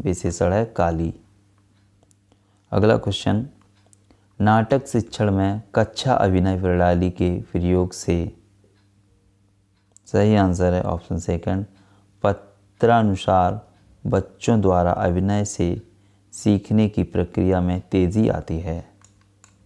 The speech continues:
अगला क्वेश्चन है, निम्न शब्द में अधिकरण कारक का प्रयोग हुआ है। सही आंसर ऑप्शन वन, वाहन ना रूढ़।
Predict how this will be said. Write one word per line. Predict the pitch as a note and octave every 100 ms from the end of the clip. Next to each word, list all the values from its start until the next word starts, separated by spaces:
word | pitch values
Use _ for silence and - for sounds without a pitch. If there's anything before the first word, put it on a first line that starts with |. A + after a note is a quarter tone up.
| _ _ _ _ _ _ _ _ _ _ _ _ _ _ _ _ _ _ _ _ _ _ -
अगला | A2 A#2
क्वेश्चन | A#2+ A#2+ G#2 A2
है, | A#2
निम्न | A2 A2+ C#3 C#3+
शब्द | A#2 A#2 G#2
में | G2+ G2+ G#2 - - _
अधिकरण | G2 G2 G2 G#2+ G#2+
कारक | G#2 F#2+ F2+ F2+ -
का | F2+
प्रयोग | - F2+ G2 G#2
हुआ | E2+ E2+ E2
है। | E2 D#2 D#2 - _ _ _ _ _ _ _ _ -
सही | - G2+ G2+ G#2+
आंसर | G2 F#2+ - G2 -
ऑप्शन | F#2 F#2 F2+
वन, | F2 F2 F#2 - _ _ _
वाहन | E2+ F2+ F#2 F#2 G#2+ G#2+ - _ _ _ _ _ -
ना | G2 G#2+
रूढ़। | F#2 F2 F2